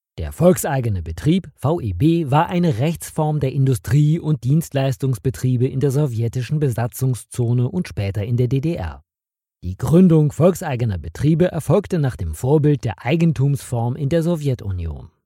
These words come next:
Infolge der nach Ende des Zweiten Weltkrieges unter sowjetischer Besatzung durchgeführten Enteignungen und Verstaatlichungen von Privatunternehmen musste eine geeignete Form gefunden werden.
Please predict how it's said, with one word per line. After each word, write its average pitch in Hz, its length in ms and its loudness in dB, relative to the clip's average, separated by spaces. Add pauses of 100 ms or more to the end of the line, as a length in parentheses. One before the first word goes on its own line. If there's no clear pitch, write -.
(440)
Infolge 170 520 4
der 147 280 4
nach 104 340 -2
Ende 190 300 6
des 107 220 -4
Zweiten 117 460 -2
Weltkrieges 139 720 0
unter 107 400 -4
sowjetischer 110 760 -4
Besatzung 123 540 -2
durchgeführten 147 640 0
Enteignungen 151 840 2
und 117 180 -4
Verstaatlichungen 127 960 -2
von 107 200 -6
Privatunternehmen 165 1000 0
musste 202 320 0
eine 196 220 0
geeignete 127 680 -2
Form 90 380 -4
gefunden 90 520 -4
werden. 78 360 -6